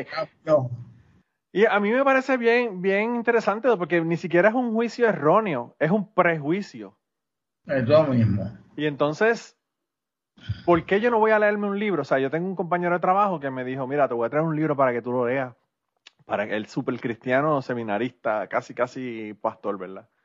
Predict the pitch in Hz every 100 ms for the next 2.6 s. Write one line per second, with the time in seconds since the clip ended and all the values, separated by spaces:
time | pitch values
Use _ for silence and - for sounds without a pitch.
0 | _ _ _ _ 123 110 104 117 131 123
1 | 139 143 127 123 - _ _ _ _ 110
2 | 104 101 147 147 139 117